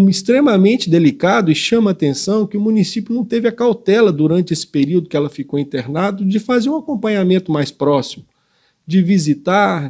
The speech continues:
através de profissionais habilitados, psicólogos, assistentes e até médicos, como muitos municípios fazem, de forma que ela foi reinserida no meio social sem qualquer cautela, sem qualquer,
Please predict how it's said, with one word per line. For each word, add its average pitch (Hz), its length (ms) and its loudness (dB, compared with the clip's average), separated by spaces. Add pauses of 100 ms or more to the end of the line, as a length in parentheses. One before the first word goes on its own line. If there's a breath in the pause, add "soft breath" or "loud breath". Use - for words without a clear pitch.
através 147 600 0
de 143 180 0
profissionais 143 720 -2
habilitados, 135 720 -4
psicólogos, 175 1040 -4 (320)
assistentes 190 840 -2
e 175 120 2
até 196 240 0
médicos, 202 500 -2
como 214 380 0
muitos 240 320 -2
municípios 214 500 -2
fazem, 160 460 0 (840)
de 165 160 2
forma 202 600 2
que 190 200 -4
ela 185 220 0
foi 190 220 2
reinserida 175 920 0 (200)
no 165 120 0
meio 165 280 2
social 180 680 -6 (300 soft breath)
sem 285 220 -8
qualquer 262 520 0
cautela, 196 760 0
sem 233 240 -2
qualquer, 226 800 0